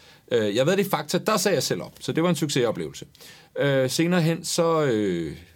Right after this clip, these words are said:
har jeg, jeg har gået i folkeskolen, jeg har gået i gymnasiet, og så tog jeg en journalistuddannelse i Aarhus, der førte mig til en praktikplads på P tre, hvor jeg så fik et job.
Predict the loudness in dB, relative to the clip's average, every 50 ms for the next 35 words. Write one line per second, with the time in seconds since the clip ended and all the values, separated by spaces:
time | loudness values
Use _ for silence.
0 | _ -18 -14 -12 -10 -8 -8 -10 -12 -16 -20 _ _ -20 -20 -20 -18 -14 -14 -14
1 | -12 -10 -12 -12 -10 -8 -6 -4 -2 -2 -2 -2 -2 -2 0 0 -2 -2 -4 -6
2 | -8 -12 -14 -16 -20 -20 _ -6 -4 -4 -4 -4 -6 -6 -2 -2 0 0 0 -2
3 | -2 -4 -6 -10 -20 -14 -6 -6 -2 0 0 0 0 0 0 2 0 0 0 2
4 | 2 2 2 2 0 0 0 0 0 0 -2 -2 -2 -2 0 2 2 2 2 0
5 | 0 -2 -6 -6 -2 -2 -2 0 2 2 2 2 2 0 0 0 0 0 2 2
6 | 2 2 0 -4 -16 -14 -6 -2 0 0 0 0 -2 -2 -2 0 -2 -2 0 0
7 | 0 0 0 0 -4 -2 -2 -2 -4 -2 -2 -2 -2 -2 -8 -18 -20 -20 -20 -16
8 | -6 -2 0 2 2 2 0 0 0 0 0 0 0 0 0 -2 -4 -4 -6